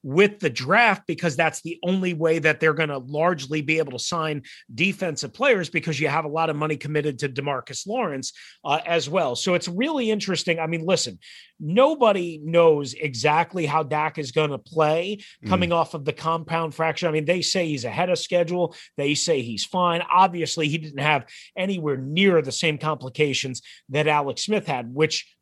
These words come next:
Speaker 1: great, congratulations. But we don't know. That's his plant foot, right? That's his
Speaker 2: Yep.
Speaker 1: back foot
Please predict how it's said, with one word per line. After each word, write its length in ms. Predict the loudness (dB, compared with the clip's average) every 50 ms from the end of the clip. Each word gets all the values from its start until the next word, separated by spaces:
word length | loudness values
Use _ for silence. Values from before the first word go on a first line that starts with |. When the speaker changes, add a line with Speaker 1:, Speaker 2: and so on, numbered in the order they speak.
| _ _ -18 -14
Speaker 1:
great, 400 | -6 0 4 4 4 4 2 -6
congratulations. 840 | -8 -6 -2 2 4 4 4 4 2 0 -2 -2 -2 -4 -6 -8 -4 0
But 160 | 0 0 2
we 140 | 2 2 2
don't 280 | 4 2 2 2 0
know. 340 | 0 0 2 2 0 0 -2 -4 -10 -20 _ _
That's 240 | 2 2 2 2 2
his 200 | 0 0 0 -2 -6 _ -18
plant 460 | -6 0 2 2 2 2 0 -6 -14
foot, 340 | -4 2 4 4 4 4 2 0
right? 280 | 0 2 2 2 0
That's 280 | 0 -2 -2 -2 -2 -4
his 160 | -4 -4 -4
Speaker 2:
Yep. 100 | -2 2
Speaker 1:
back 320 | 4 4 4 4 2 -2 -12
foot 460 | -8 -2 0 2 4 4 2 0